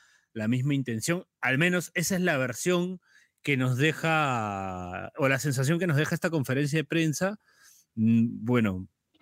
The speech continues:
yo creo que no hay que ser muy, muy lúcido para darse cuenta de cómo han sido las cosas, ¿no? No sé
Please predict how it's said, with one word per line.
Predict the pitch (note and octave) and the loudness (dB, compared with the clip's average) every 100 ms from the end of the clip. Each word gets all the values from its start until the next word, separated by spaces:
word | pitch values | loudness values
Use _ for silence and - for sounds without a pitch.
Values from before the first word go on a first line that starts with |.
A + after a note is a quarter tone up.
| _ _ _ - | _ _ _ -4
yo | C3 | 0
creo | E3 | 2
que | D3+ | 2
no | D3 | 2
hay | E3 | 0
que | E3 | 0
ser | D3 F3 E3 | -2 -2 0
muy, | E3 E3+ E3 D3 B2 G#2+ G2 F#2 F2 _ _ - - - _ _ _ _ - | 0 0 0 0 0 -2 -6 -10 -16 _ _ -20 -20 -20 _ _ _ _ -6
muy | B2+ D3+ E3 | 0 4 4
lúcido | D#3+ D#3+ G3 - F3 F3 E3 | 4 4 2 0 0 0 -2
para | C3+ B2+ | -4 -2
darse | C#3+ - D3 | -4 -6 -6
cuenta | D#3 D#3 E3 | -6 -2 -4
de | A#2 | -4
cómo | C#3 D3 | -4 -4
han | C3+ | -4
sido | D3+ C#3 | -4 -6
las | A#2 | -6
cosas, | - D#3 - F2 F#2 | -6 -6 -6 -18 -14
¿no? | A#2+ | -8
No | |
sé | B2+ | -6